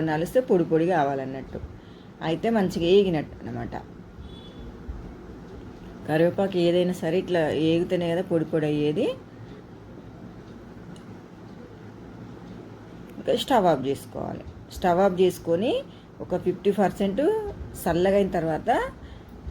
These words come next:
ఒక నాలుగైదు స్పూన్లు, కొంచెం కారం ఎక్కువనే ఉండాలి. కొంచెం కారము,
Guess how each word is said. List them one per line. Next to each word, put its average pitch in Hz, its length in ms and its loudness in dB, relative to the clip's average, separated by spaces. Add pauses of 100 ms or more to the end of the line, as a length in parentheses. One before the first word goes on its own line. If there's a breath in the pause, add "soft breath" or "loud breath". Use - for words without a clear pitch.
(200)
ఒక 175 140 0
నాలుగైదు 170 580 4
స్పూన్లు, 165 440 0
కొంచెం 175 220 0
కారం 175 460 4
ఎక్కువనే 170 400 0
ఉండాలి. 135 380 0 (340)
కొంచెం 165 300 0 (120)
కారము, 156 480 0